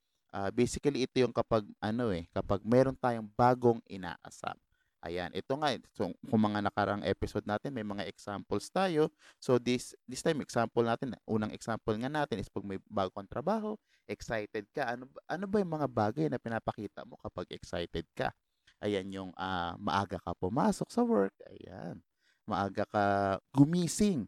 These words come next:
Lalong-lalo na sa first day mo. Kung ang, ang oras ng pasok nyo ay alas siyete, alas singko pa lang or alas sais pa lang, <laughs> nandoon ka na.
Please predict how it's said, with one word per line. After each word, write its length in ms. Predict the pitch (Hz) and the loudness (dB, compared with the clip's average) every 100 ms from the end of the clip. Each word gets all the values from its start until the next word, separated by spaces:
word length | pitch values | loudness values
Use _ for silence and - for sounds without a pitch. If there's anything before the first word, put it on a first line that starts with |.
| _ _ _ 117 | _ _ _ 0
Lalong-lalo 560 | 110 117 120 113 110 | 4 4 2 2 0
na 100 | 151 | 0
sa 160 | 143 117 | 2 2
first 300 | 107 98 - | 2 -2 -2
day 240 | 98 87 | -2 -2
mo. 180 | 120 120 - | -2 -6 -4
Kung 180 | 95 | -2
ang, 140 | 92 95 - _ _ _ 104 | -2 -2 -8 _ _ _ -4
ang 400 | 104 101 104 - _ _ - | -4 -6 -12 -16 _ _ 0
oras 320 | 110 110 113 | 4 4 4
ng 140 | 110 104 | 0 2
pasok 380 | 110 98 - - | 4 4 2 -2
nyo 100 | 127 | 0
ay 160 | 147 139 | 2 2
alas 300 | 92 95 92 | 0 0 0
siyete, 500 | 98 87 - 101 139 _ _ _ _ _ - | 0 -2 2 2 2 _ _ _ _ _ -2
alas 260 | 127 131 160 | 0 2 0
singko 300 | 147 139 151 | -2 2 4
pa 160 | 147 | 6
lang 160 | 160 170 | 6 6
or 160 | 147 | 4
alas 340 | - 120 127 - | 4 4 4 0
sais 240 | - 135 | -2 -2
pa 160 | - 143 | 4 6
lang, 240 | 117 104 | 6 4
<laughs> 60 | 123 | 6
nandoon 480 | 151 139 127 147 147 | 4 6 6 8 6
ka 160 | - | 0
na. 240 | 131 139 | 0 0